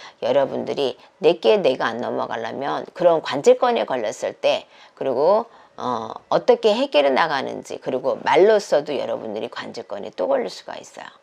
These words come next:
그래서 작년, 올해 이어지면서 내년까지 이어지는 경우가 더 많을 겁니다. 그래서 요런 건 여러분들이 잘 풀어나가는 게 좋을 것 같습니다.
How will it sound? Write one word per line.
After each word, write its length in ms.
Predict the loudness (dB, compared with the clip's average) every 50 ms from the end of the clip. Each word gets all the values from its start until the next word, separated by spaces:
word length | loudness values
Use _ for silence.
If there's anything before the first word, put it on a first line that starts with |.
| _ _ _ _ _ _
그래서 340 | -18 -16 -10 -6 -6 -6 -6 -8 -12 -20 -20 -20 _ _
작년, 420 | -4 -2 0 2 2 2 2 0 -2 2
올해 320 | 4 8 8 10 10 8 8
이어지면서 540 | 8 8 8 6 6 4 0 -2 -2 -2
내년까지 440 | -2 0 -2 0 0 0 -2 -2 -2
이어지는 440 | 2 4 4 4 4 4 2 2 2
경우가 240 | 0 0 -2 -4 -8
더 120 | -10 -10
많을 460 | -8 -8 -8 -8 -8 -10 -10 -12 -14
겁니다. 560 | -12 _ -10 -10 -10 -10 -10 -10 -10 -12 -12 -14 -18 _ _ -18
그래서 500 | -16 -16 -12 -8 -6 -4 -4 -4 -6 -8 -12 -20 -20 -20 -4 _
요런 260 | 2 4 6 6 6 6
건 160 | 4 4 2
여러분들이 580 | 2 2 0 -2 -2 -6 -8 -8 -8 -8 -10 -10
잘 400 | -10 -10 -10 -10 -8 -8 -8 -8
풀어나가는 800 | -10 -10 -6 -4 -2 -2 -2 -2 -4 -4 -6 -8 -8 -8 -10 -6
게 300 | -2 -2 0 0 -2 -4 -8 -14 -20 -20 _
좋을 320 | -10 -2 0 2 2 2 0
것 100 | -4 -6
같습니다. 720 | -8 -10 -12 -14 -14 -14 -14 -14 -12 -12 -14 -14 -14 -16